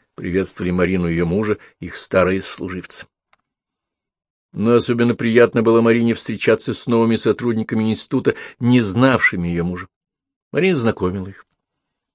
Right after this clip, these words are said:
Григорий Владимирович по-военному подтягивался, лицо его делалось непроницаемо серьёзным,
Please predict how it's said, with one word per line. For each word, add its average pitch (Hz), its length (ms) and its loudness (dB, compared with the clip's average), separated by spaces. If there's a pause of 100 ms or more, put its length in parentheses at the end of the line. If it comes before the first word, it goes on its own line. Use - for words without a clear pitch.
Григорий 95 440 2
Владимирович 95 540 0
по-военному 92 500 2
подтягивался, 101 1160 0 (260)
лицо - 240 -6
его 90 160 2
делалось 90 420 0
непроницаемо 87 640 -4
серьёзным, 92 600 0